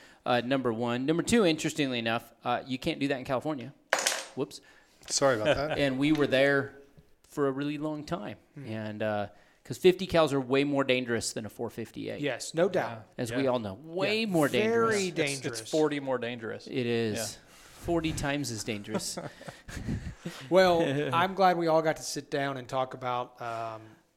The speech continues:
Speaker 3: the history that is, is the ballistics of Weatherby. And it's exciting times. Obviously, you guys have been following our story here in, in Wyoming. And, uh, it's gr-, great to sit down and, and talk to Adam and Luke and, and Glass and just talk about our rounds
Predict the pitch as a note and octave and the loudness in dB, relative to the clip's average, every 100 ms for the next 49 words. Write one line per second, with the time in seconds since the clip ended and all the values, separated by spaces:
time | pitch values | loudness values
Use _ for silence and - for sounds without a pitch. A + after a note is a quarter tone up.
0 | _ _ _ _ _ - C#3+ C#3 D#3+ - | _ _ _ _ _ -10 -4 0 0 -2
1 | C#3 B2+ B2 - - D3 C3 - - F3 | -6 -4 -6 -8 -12 -12 -10 -12 -8 2
2 | F3+ D#3 A2+ A#2 B2+ A#2+ A#2 C3 D3 C3+ | 2 2 -2 -8 -6 -6 -8 -6 -4 -4
3 | - C3+ - - - - C3 A#2+ B2 C#3+ | -6 -8 -8 -12 -14 -12 -10 -8 -8 -8
4 | A2+ G#2+ G#2+ G#2 A2+ B2+ A#2+ C#3+ - C3 | -10 -12 -14 -16 -16 -14 -10 -10 -6 -6
5 | C3 C#3+ C3 C3+ D3+ - - B2+ B2+ C3+ | -6 -6 -6 -6 -6 -12 -14 -10 -10 -8
6 | - C#3+ C3 C3+ B2 B2 C3+ C3+ C3 A2 | -8 -8 -6 -8 -8 -10 -8 -6 -8 -10
7 | - C3+ C3 B2 B2+ B2 C#3 B2+ A#2+ A#2 | -8 -8 -6 -8 -8 -10 -12 -12 -10 -8
8 | A#2+ C3+ C#3 B2+ A2 A2 _ _ _ _ | -8 -8 -8 -10 -14 -20 _ _ _ _
9 | - C3 B2 B2 - C#3 - D#3+ D3+ - | -10 -6 -6 -8 -12 -14 -2 -2 -2 -4
10 | C#3+ C#3+ C#3 B2+ C#3 C#3 C3 C3 A#2+ B2+ | -4 -4 -4 -10 -6 -2 -2 -2 -4 -6
11 | A#2+ A#2 A#2+ A#2 G#2+ A2 - A2+ G#2+ A#2 | -10 -12 -12 -12 -16 -20 -20 -20 -12 -8
12 | A#2 A#2 - A2 G#2 A#2 - - C3+ C3+ | -6 -6 -6 -10 -20 -18 -8 -4 -4 -4
13 | B2+ A#2+ A#2+ B2 B2 A#2+ - | -8 -8 -10 -10 -12 -12 -16